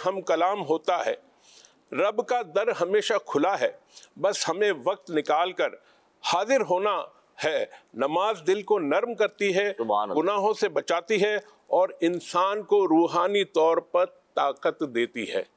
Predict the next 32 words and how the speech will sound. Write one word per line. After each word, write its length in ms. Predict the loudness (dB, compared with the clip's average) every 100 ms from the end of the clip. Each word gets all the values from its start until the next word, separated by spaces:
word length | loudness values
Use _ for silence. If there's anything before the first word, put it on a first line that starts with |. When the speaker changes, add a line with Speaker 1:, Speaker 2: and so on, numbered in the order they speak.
| _ _ _ _ _ _
Speaker 1:
آپ 200 | -6 -2
دیکھیں 220 | 0 0
کتنے 500 | -2 -10 -4 0 0
فائدے 440 | 0 -2 -2 0 2
ہیں 100 | 2
نماز 380 | 2 0 -2
میں۔ 100 | -8
Speaker 2:
سبحان 520 | -20 _ -20 -6 -2 2
Speaker 1:
اور 120 | 2
اسی 220 | 0 -2
طرح 240 | -2 -2
قرآن 380 | -2 0 0 0 -2
پاک 200 | -4 -2
کی 60 | -2
تلاوت 420 | 0 0 -2 -2
کو 80 | 0
لے 120 | 0
لیں 140 | -2 -8 _ _ _ _ _
کہ 80 | -2
اللہ 420 | 0 -2 -2 0
تبارک 320 | 0 0 0
و 60 | 0
تعالیٰ 340 | 0 0 0 0
کا 280 | 0 0 0 -6 _
مقدس 520 | -8 -2 0 0 -2
کلام، 400 | -2 0 0 -2 -10 _ _ -20 _ _
ٹھیک 180 | -2 2
ہے، 120 | 0 -2 -16 _
اس 160 | -4 0
کی 140 | -2
تلاوت 560 | 0 0 2 2 0 -2 -20 _ _ _ _ _ _ _ _
کے 300 | 2 2